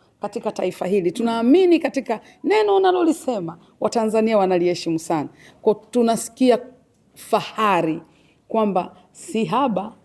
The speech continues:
tuko na mtu mzito katika tamasha la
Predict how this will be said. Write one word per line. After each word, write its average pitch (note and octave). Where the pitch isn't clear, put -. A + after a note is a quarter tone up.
tuko G#3+
na G3+
mtu G3+
mzito G3
katika G3
tamasha F3+
la D#3